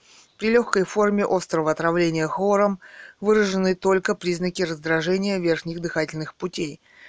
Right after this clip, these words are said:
которые сохраняются в течение нескольких суток. Отдалённые последствия перенесённого острого отравления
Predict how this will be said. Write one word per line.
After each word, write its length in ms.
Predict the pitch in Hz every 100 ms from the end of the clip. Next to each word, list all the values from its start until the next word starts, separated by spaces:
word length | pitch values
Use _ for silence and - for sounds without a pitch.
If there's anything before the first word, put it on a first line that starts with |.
| -
которые 340 | 196 226 202
сохраняются 720 | 180 170 175 175 190 208 - 214
в 60 |
течение 500 | - 165 - 175 180
нескольких 560 | 175 160 - 160 - 160
суток. 500 | - 170 165 - - _ _ - - _
Отдалённые 580 | 185 185 220 240 233 220
последствия 640 | 202 190 226 208 - 208
перенесённого 840 | 196 175 170 165 185 170 156 156 -
острого 420 | 175 160 156 151
отравления 720 | 151 165 180 202 202 202 196